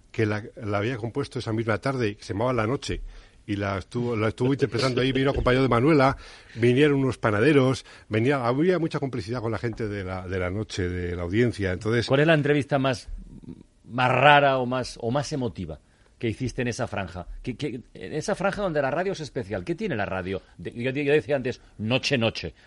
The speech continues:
Speaker 2: No estamos hablando de las diez, no, estamos hablando de noche, madrugada. ¿Qué tiene de especial la radio a esa hora? Eso os lo pregunto a los dos, ¿eh?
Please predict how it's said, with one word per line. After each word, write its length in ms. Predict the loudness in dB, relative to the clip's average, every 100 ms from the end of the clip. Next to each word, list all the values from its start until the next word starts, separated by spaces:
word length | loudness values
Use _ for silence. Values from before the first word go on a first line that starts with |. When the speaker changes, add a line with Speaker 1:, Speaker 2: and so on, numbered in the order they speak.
| -14
Speaker 2:
No 40 |
estamos 280 | -4 -2 -2
hablando 220 | -2 -2
de 80 | -4
las 120 | -6
diez, 360 | 0 4 4 2
no, 100 | -2
estamos 320 | -2 0 0
hablando 320 | 0 0 2
de 220 | 4 4 4
noche, 300 | 0 0 0
madrugada. 500 | 0 -2 -2 -2 -6 -10 -4
¿Qué 120 | 0
tiene 180 | 2 0
de 40 |
especial 360 | -2 -6 -4 -2
la 80 | -2
radio 260 | -2 -2
a 40 | -4
esa 180 | -4 -6
hora? 120 | -6 -2
Eso 160 | -2 0
os 60 |
lo 100 | 0
pregunto 300 | 2 0 0 -2
a 20 |
los 120 | -2
dos, 200 | -2 -2
¿eh? 100 | -8